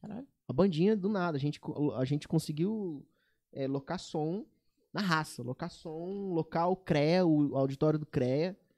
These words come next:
Speaker 2: E, mano, lotamos o auditório do crea pra uma banda que tava nascendo, saca? Pra lançar o C D. A galera não tinha comprado o C D ainda, eles compraram o C D no dia do lançamento, saca?
Speaker 1: Legal.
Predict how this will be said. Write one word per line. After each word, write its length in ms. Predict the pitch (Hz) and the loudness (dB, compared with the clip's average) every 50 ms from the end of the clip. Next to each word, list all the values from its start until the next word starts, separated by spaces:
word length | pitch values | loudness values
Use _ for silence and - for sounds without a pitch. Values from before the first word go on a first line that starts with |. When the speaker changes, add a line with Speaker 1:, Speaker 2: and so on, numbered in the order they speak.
| _ _ _ _ _ _ - | _ _ _ _ _ _ 0
Speaker 2:
E, 60 | 170 | 4
mano, 200 | 220 247 202 147 | 4 6 6 6
lotamos 420 | 135 147 - - - 156 160 170 | 6 6 6 6 4 2 4 6
o 40 | 180 | 6
auditório 320 | 196 202 - - 202 196 196 | 6 4 4 4 4 4 2
do 60 | 208 | 0
crea 360 | - 180 151 147 151 135 120 - _ _ _ _ _ _ - | 0 -2 -2 -2 -2 -4 -8 -12 _ _ _ _ _ _ -4
pra 80 | 165 | -2
uma 100 | 196 214 | -2 0
banda 240 | 175 151 147 151 170 | 0 0 0 0 -2
que 60 | 165 | -2
tava 180 | - 175 185 196 | -4 -4 -4 -2
nascendo, 580 | 208 202 - - - 143 147 147 131 110 113 - _ _ _ _ _ _ _ _ | -4 -4 -4 -2 0 0 0 0 -2 -4 -6 -10 _ _ _ _ _ _ _ _
saca? 200 | - - 127 - | -10 -8 -6 -2
Pra 140 | - 139 147 | 0 2 2
lançar 340 | 165 202 220 - - 175 180 | 2 2 0 0 -2 -2 -2
o 60 | 190 | 0
C 160 | - - 190 | 0 -2 -4
D. 300 | 165 135 131 127 120 117 | -2 0 0 -2 -2 -2
A 80 | 113 120 | -4 -2
galera 240 | 135 143 151 165 175 | 0 2 2 2 2
não 160 | 185 202 220 | 2 2 0
tinha 180 | 220 - 214 | 0 -2 -2
comprado 420 | - 233 226 - - 165 170 175 170 | -2 -2 -4 -4 -2 0 0 0 0
o 40 | - | -2
C 100 | 170 151 | -2 -2
D 140 | 147 135 | 0 0
ainda, 220 | 127 123 117 113 113 | 0 -2 -2 -4 -6
eles 120 | 113 117 | -6 -4
compraram 380 | - 160 151 - 151 160 170 190 | -4 -6 -4 -2 -2 -2 -2 -2
o 40 | 190 | 0
C 160 | - 226 202 | 2 2 2
D 200 | 156 160 175 202 | 4 4 4 4
no 160 | 190 202 233 | 4 2 0
dia 260 | 202 175 165 180 196 | 0 2 2 4 4
do 100 | 185 185 | 4 4
lançamento, 460 | 190 196 - - 202 170 139 120 131 _ _ _ _ _ _ _ | 0 -2 -2 -4 -6 -6 -6 -6 -10 _ _ _ _ _ _ _
saca? 320 | - 123 117 - - - 123 | -18 -16 -16 -16 -14 -12 -10
Speaker 1:
Legal. 320 | 117 113 107 107 120 | -10 -8 -8 -10 -12